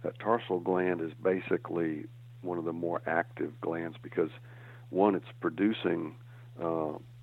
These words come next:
chemicals on its own, plus it has, that they urinate on it, and so it's maintaining a really active bacterial, uh, population that's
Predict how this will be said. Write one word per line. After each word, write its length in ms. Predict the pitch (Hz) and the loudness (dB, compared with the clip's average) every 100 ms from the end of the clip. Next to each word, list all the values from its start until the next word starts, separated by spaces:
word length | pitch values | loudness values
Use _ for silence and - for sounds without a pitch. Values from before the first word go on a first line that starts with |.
| - - - - - - - | -18 -20 -20 -20 -18 -18 0
chemicals 460 | 113 98 - 90 82 | 4 4 2 0 2
on 160 | 82 | 2
its 100 | 73 - | 0 0
own, 380 | 104 104 95 90 | 4 6 4 2
plus 240 | - 98 | 2 2
it 100 | - | 4
has, 200 | 95 87 78 - - - - | 2 2 0 -8 -18 -18 -4
that 160 | - 82 | -2 0
they 140 | 82 - - - | 0 -2 -8 2
urinate 440 | 101 135 98 87 | 6 8 8 6
on 220 | 82 85 | 4 2
it, 100 | 82 - | -2 -4
and 120 | 85 - | -8 2
so 200 | 90 87 | 4 4
it's 120 | - - - - - - - | 0 -4 -18 -20 -20 -20 -8
maintaining 640 | 87 92 92 82 95 92 | 0 0 0 0 2 2
a 60 | 85 | 0
really 420 | 85 92 95 90 - | 0 2 2 0 2
active 440 | 85 - 82 76 | 0 0 -4 -2
bacterial, 840 | 80 - - 117 113 98 85 78 - - - - - - - | -2 -2 -2 4 6 6 4 0 -6 -16 -18 -18 -18 -16 -6
uh, 320 | 82 78 76 73 - - - - - - - - - | -4 -2 -4 -6 -12 -18 -20 -20 -20 -20 -20 -12 4
population 720 | 92 - 87 85 82 - 80 | 6 6 4 4 4 0 -2
that's 180 | 78 | -4